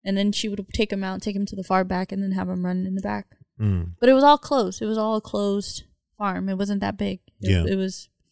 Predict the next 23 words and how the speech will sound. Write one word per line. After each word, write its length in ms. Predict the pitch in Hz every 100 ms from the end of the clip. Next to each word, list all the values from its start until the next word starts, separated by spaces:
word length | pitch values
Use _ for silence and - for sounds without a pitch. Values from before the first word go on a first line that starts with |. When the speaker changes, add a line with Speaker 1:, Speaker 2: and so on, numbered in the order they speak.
| _ _
Speaker 1:
compared 600 | - 240 - - 269 302 269
to 260 | 269 220 -
it 140 | 220
being 220 | 233 220
city, 440 | 202 - 233 240 233 -
city 280 | - 233
bound, 380 | 240 262 277 302 _ _ _ _ _ _ _
like, 180 | 180 190
it 80 | 202
was 160 | 196
a 220 | 185 180 196 - _ _ _ -
Speaker 2:
A 80 | 92
big 180 | 90 - _ -
place. 240 | 85 85
Speaker 1:
it 60 | 214
was 120 | 214
a 40 | 208
big 220 | 202 190
place. 400 | - 196 175 -
Speaker 2:
Yeah. 220 | 90 80 87 - -
Speaker 1:
And 200 | 208 220
then, 300 | 220 220 214 _
um, 320 | 220 214 202